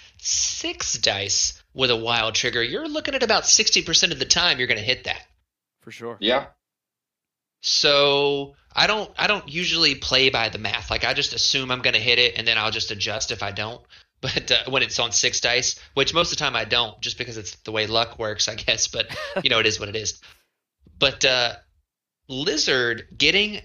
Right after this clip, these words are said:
Speaker 1: a Ferocity of Sidorak with his range three attack from Mordo is very spicy,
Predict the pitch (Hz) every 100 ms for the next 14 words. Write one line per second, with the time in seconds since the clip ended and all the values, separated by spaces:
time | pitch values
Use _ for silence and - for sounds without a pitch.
0 | - 131 131 131 127 143 - 135 123 135
1 | 123 117 110 107 - - 127 131 139 127
2 | 107 120 143 160 - 143 151 131 - -
3 | 160 110 - - _ _ _ _ - -
4 | 143 156 139 123 151 165 185 196 - -
5 | _ _ _ - 135 - 107 110 120 123
6 | 123 117 113 - 110 101 - 95 95